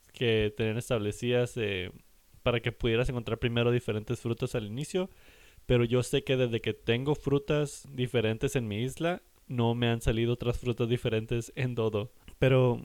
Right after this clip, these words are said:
bueno, el punto es que una vez que plantas, eh, otro tipo de árboles, lo padre de tener una fruta diferente plantada es que se puede vender más cara de lo que se vende tu fruta original.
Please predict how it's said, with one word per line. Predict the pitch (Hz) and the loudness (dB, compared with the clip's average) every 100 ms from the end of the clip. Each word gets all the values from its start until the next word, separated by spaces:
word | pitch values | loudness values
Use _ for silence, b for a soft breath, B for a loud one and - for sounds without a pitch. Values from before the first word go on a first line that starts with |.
| - | 0
bueno, | 131 117 | 2 2
el | 117 | 2
punto | 135 131 | -2 0
es | 143 - | 0 0
que | 147 139 | -2 0
una | 139 135 | 0 2
vez | 139 139 | 2 0
que | |
plantas, | 143 143 139 135 - 143 - - - _ - | -2 -2 -2 -2 -2 -2 -4 -14 -20 _ -14
eh, | 220 113 110 | -6 -4 0
otro | 120 135 131 | 0 0 -4
tipo | 143 - 139 | -4 0 2
de | |
árboles, | 131 135 135 131 | 4 2 2 2
lo | 120 - | 2 0
padre | - 117 135 143 | -2 -2 0 0
de | |
tener | 139 113 | 0 -2
una | 113 123 | -2 -4
fruta | - 127 - 131 117 110 - - _ - - | -2 -2 0 0 0 -4 -10 -18 _ -20 2
diferente | 135 - 110 107 110 | 2 4 2 2 2
plantada | - 113 104 - 110 127 147 | 6 6 6 2 4 2 2
es | 131 117 | 2 2
que | 113 | 2
se | 120 | 2
puede | 117 110 113 | 4 6 6
vender | 110 104 107 - | 4 2 0 0
más | 113 113 - | 0 0 -2
cara | - 117 120 | -2 0 2
de | 123 | 2
lo | 120 | 2
que | 113 | 0
se | 113 104 | -4 -4
vende | 104 110 | -4 -4
tu | - | -6
fruta | 110 107 - 110 | -6 -6 -2 0
original. | 107 104 104 101 98 | 0 -2 -6 -6 -8